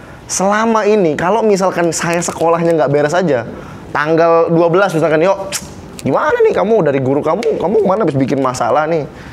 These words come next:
Nanti tanggal lima belas saya ganti dulu sama yang lain deh." Iya,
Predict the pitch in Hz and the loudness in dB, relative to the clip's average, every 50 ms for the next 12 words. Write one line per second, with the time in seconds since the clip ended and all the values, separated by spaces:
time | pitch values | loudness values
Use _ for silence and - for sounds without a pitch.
0 | - - - 143 - 190 180 165 147 143 139 135 143 170 170 151 123 117 117 113 | -18 -10 -6 -4 -2 -2 0 0 0 0 0 0 0 -2 -2 -2 -2 -2 0 0
1 | 113 113 120 135 143 131 120 117 123 127 123 117 117 120 - - - - - - | 0 -2 -2 -2 -2 -2 -2 -4 -2 -2 -4 -4 -6 -10 -14 -18 -18 -18 -18 -18
2 | - - - - - - - - - - - - - - - - - - - - | -20 -20 -20 -20 -20 -18 -20 -20 -20 -20 -20 -20 -20 -20 -20 -20 -20 -20 -20 -20
3 | - - - - - - - 277 247 175 | -20 -20 -20 -20 -8 -4 -2 0 2 2